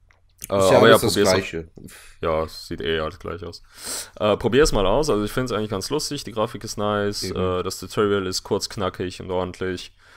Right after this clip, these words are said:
Speaker 1: äh, aber viel weiter als das Tutorial konnte ich leider nicht spielen.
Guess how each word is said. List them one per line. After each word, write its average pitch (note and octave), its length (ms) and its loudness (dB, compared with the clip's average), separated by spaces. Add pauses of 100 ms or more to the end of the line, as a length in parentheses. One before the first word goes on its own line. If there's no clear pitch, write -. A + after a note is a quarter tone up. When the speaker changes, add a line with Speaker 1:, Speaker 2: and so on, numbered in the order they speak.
(260)
Speaker 1:
äh, - 60 -6
aber F2+ 640 2
viel G2 220 -4
weiter F#2 200 2
als E2+ 100 0
das - 180 0
Tutorial E2+ 280 2
konnte E2+ 240 -6
ich - 60 -10
leider E2+ 220 -6
nicht E2 120 -12
spielen. E2+ 360 -12